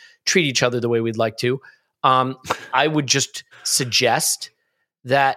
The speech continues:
we recognize that everybody's gonna deal with getting knocked out of the Europa League differently. Some people celebrated it. Some people were really down, and, and there were a whole range of emotions in between. So I hope we can respect one another's views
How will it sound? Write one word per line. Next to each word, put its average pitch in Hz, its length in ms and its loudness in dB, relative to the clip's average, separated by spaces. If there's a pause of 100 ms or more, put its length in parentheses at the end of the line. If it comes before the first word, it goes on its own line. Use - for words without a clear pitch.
(160)
we 139 160 0
recognize 175 480 2
that 143 140 2
everybody's 165 360 0
gonna 135 180 0
deal 147 420 0
with 135 260 0
getting 135 220 0
knocked 131 280 0
out 131 200 2
of 117 80 -4
the 120 80 -4
Europa 127 280 0
League 127 200 -2
differently. 143 340 -4
Some 139 180 0
people 165 200 -2
celebrated 135 580 0
it. 95 100 -12
Some 196 160 -2
people 392 260 0
were 254 100 0
really 226 320 0
down, 185 320 2
and, 127 160 -6
and 143 260 -2
there 139 100 0
were 139 120 0
a 131 80 0
whole 139 180 0
range 123 220 0
of 113 60 -2
emotions 113 420 -4
in 104 80 -6
between. 101 320 -8
So 110 200 -4 (300)
I 123 60 -6
hope 131 160 -2
we 117 60 -6
can 107 220 -8 (320)
respect - 480 -2
one 147 140 0
another's 127 380 0
views 131 420 -2